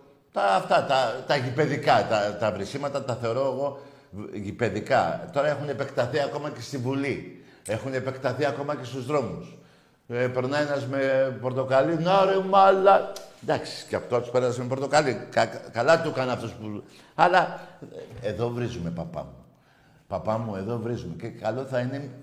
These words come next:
μη μάθεις τώρα, πρώτη σχο-, χρόνο σχολή παπαδιών, παπάδων, να, να, ε, να βριζόμαστε.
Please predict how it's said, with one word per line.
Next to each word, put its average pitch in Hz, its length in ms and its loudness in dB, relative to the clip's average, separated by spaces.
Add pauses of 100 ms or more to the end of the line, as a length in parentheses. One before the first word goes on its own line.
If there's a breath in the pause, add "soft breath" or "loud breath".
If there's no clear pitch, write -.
(240)
μη 175 380 -8 (840 soft breath)
μάθεις 135 440 6
τώρα, 143 560 6 (560)
πρώτη 156 300 0
σχο-, 135 560 2
χρόνο 151 360 2
σχολή 139 460 4
παπαδιών, 139 680 4
παπάδων, 131 640 4 (320 loud breath)
να, 135 180 2 (600)
να, 135 360 2 (160)
ε, 135 260 0
να 131 220 0
βριζόμαστε. 170 920 4